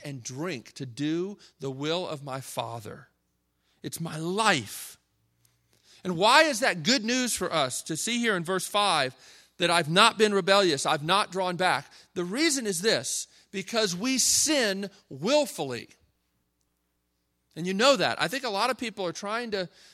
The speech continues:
try to pretend that the only sin they do is sort of against their character and they kind of fall into it by mistake.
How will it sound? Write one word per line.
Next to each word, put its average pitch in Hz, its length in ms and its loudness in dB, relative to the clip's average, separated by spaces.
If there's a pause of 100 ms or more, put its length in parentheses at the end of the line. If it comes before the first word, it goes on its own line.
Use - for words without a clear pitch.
(140)
try 202 240 4
to 220 100 0
pretend 170 760 -2 (300)
that 160 140 -6
the 175 120 0
only 226 240 -4
sin 220 260 -2
they 196 140 -2
do 190 320 0
is 160 260 -4
sort 180 160 -4
of 147 80 -6
against 165 420 -2
their 175 140 -4
character 196 640 -4 (400)
and 156 120 -4
they 156 80 0
kind 170 220 -4
of 143 60 -6
fall 185 340 0
into 196 280 0
it 180 100 -4
by 165 140 -2
mistake. 170 640 -4